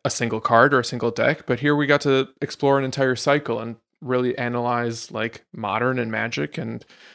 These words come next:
the format that we're in right now and see how, like, an entire group of cards can impact that. Hopefully we can do more Modern dives in the future. If there's a cycle of cards that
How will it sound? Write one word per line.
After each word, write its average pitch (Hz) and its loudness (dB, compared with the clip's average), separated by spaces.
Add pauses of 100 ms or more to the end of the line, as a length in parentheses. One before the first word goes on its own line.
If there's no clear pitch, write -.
(220)
the 110 0
format 123 -2
that 110 -2
we're 110 -2
in 113 -6
right 123 -2
now 147 -2
and 120 -6
see 123 -4
how, 113 0
like, 113 -2
an 123 -4
entire 123 -2
group - -6
of 127 -8
cards 143 0
can 147 -6
impact 165 -2
that. 175 -2 (640)
Hopefully 131 0
we 123 -2
can 120 -6
do 120 -2
more 117 -2
Modern 117 -2 (440)
dives 110 -2
in 120 -4
the 117 -6
future. 113 -2 (220)
If - -6
there's 131 4
a 120 2
cycle 127 0
of 120 -2
cards 120 2
that 113 -2